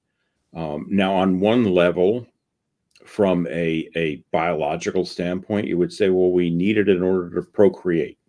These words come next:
um, that it would be difficult to, to, to keep the species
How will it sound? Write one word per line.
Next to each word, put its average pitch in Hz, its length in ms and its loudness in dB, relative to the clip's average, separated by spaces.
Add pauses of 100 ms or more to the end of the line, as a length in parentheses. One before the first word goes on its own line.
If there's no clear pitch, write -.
(720)
um, 78 560 -8
that 85 260 -2
it - 120 -6
would 82 200 -4
be 85 200 -2
difficult 92 720 0 (420)
to, 90 200 -4
to, 82 200 -8 (140)
to - 140 -10
keep 123 340 -2
the 95 80 2
species 98 760 -4